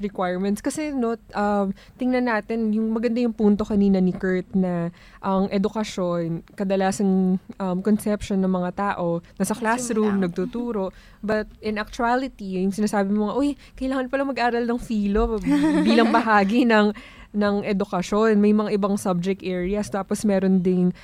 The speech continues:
Speaker 1: um, output, research output na tinatawag bukod sa classroom implementation ng lesson plans. Um, how did you find writing research papers? Nagustuhan mo ba siya?
Speaker 2: Nagustuhan ko, lalo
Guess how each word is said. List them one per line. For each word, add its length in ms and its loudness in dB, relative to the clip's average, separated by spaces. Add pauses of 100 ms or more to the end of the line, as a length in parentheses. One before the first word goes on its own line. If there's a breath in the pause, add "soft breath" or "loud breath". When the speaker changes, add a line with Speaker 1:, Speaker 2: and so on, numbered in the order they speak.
(200 loud breath)
Speaker 1:
um, 560 4
output, 480 0
research 480 2
output 480 -6
na 80 -4
tinatawag 640 -8
bukod 320 -10
sa 240 -6 (640)
classroom 580 -2 (240 loud breath)
implementation 800 -2
ng 80 0
lesson 480 -6
plans. 480 -14 (240 loud breath)
Um, 480 0 (320 loud breath)
how 80 4
did 240 2
you 80 2
find 800 0
writing 400 -2
research 480 -8
papers? 400 -6
Nagustuhan 560 0
mo 160 0
ba 80 -2
siya? 400 -10 (720 soft breath)
Speaker 2:
Nagustuhan 480 2
ko, 160 2 (220)
lalo 180 4